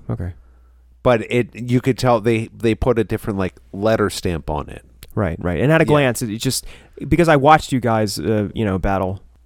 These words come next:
Speaker 1: it was, it was kinda cool to see, like, oh, okay, when you look at this, like, just at a glance, you can see that, like, okay, the first one went,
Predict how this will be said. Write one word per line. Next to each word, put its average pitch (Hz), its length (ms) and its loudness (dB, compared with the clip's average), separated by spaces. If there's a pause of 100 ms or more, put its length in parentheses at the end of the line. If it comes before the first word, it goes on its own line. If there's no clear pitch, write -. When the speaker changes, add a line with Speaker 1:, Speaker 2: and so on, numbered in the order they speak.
Speaker 1:
it 131 100 4
was, 120 460 0
it 135 60 0
was 120 140 -4
kinda 131 220 0
cool 127 180 0
to 120 40 0
see, 117 140 -4
like, 101 160 -2
oh, 151 120 0
okay, 120 180 -2
when 110 160 0
you 110 60 2
look 139 220 -2
at - 120 -6
this, 101 260 -4
like, 104 320 -6 (600)
just 131 200 -4
at 120 120 2
a 110 40 -2
glance, 117 480 0
you 120 60 0
can 110 140 -2
see 120 180 -2
that, 110 80 -2
like, 104 160 -2
okay, 110 360 -2 (440)
the 104 180 0
first 147 440 4
one 131 400 2
went, 117 320 0